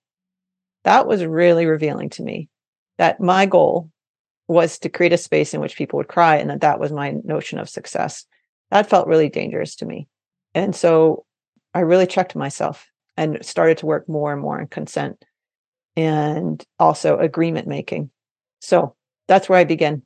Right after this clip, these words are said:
this process, is just a little backstory that I am not, um, innocent in this particular realm, um, that I'm gonna speak to it when it's my turn to speak.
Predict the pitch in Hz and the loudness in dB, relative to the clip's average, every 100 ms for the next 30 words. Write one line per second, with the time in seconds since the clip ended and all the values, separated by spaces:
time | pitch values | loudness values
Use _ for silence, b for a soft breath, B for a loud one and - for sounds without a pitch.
0 | _ - 160 - 151 - 156 - _ _ | _ -8 -6 0 -2 0 -6 -8 _ _
1 | _ _ 170 156 175 180 190 190 175 170 | _ _ -2 0 2 2 4 4 4 2
2 | - - 165 160 160 160 160 165 175 170 | 0 0 2 2 2 0 0 0 0 0
3 | 160 170 185 - - _ _ _ _ _ | -2 0 -2 -4 -20 _ _ _ _ _
4 | _ _ 170 165 165 - 190 - 175 - | _ _ -2 0 0 0 0 0 -4 -6
5 | - - 170 170 160 - - 175 185 175 | -8 -4 -2 0 -2 -6 -10 -6 -4 0
6 | 156 160 151 170 202 - _ _ _ _ | 0 2 0 0 -2 -4 _ _ _ _
7 | 156 156 156 156 151 165 151 - 165 - | -4 -2 -2 -2 -2 -2 -4 -4 -8 -2
8 | 160 156 - 160 156 160 175 180 160 151 | 0 0 -2 -6 -6 -4 -4 -2 -4 -6
9 | 147 - 151 151 - | -10 -6 -6 -6 -14